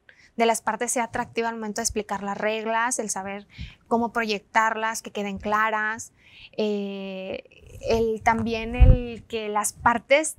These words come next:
eso es lo más difícil, que las partes también se sientan seguras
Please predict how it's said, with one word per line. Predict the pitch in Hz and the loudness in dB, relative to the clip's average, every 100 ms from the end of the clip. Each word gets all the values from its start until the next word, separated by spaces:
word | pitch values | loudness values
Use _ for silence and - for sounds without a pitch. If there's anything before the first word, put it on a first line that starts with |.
| - _ | -14 _
eso | 233 220 | -4 -2
es | |
lo | 262 | -2
más | 233 226 | -2 -4
difícil, | 226 233 226 247 | -6 -8 -6 -4
que | 233 | -2
las | 208 | -2
partes | - 220 - | -2 -4 -4
también | 277 240 | -4 -4
se | 220 | -6
sientan | 240 240 226 277 | -10 -8 -4 -4
seguras | 247 196 214 269 - - | -2 0 2 2 0 -8